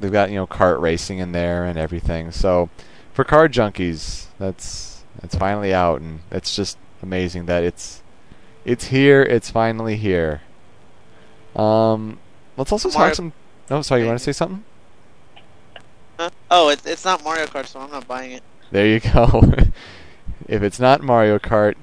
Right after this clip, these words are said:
Speaker 1: ew. Um, let's talk some D K C, Donkey Kong Country Returns. Um, very challenging game, but in a good way.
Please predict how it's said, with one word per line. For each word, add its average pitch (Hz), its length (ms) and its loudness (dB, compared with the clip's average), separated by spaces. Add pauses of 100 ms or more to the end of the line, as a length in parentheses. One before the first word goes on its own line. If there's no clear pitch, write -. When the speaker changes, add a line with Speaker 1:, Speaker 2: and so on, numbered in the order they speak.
(160)
Speaker 1:
ew. 82 360 0 (960)
Um, 110 760 2 (440)
let's 143 180 -2
talk 185 220 0
some 156 220 -8 (160)
D 147 180 0
K 135 240 0
C, 147 320 -4
Donkey 120 300 0
Kong 123 260 0
Country 123 280 -2
Returns. 151 720 -2 (480)
Um, 117 640 2 (580)
very 135 320 2
challenging 92 580 -2
game, 90 440 -4
but 135 120 0
in 151 120 -4
a 160 60 -2
good 160 240 4
way. 76 320 0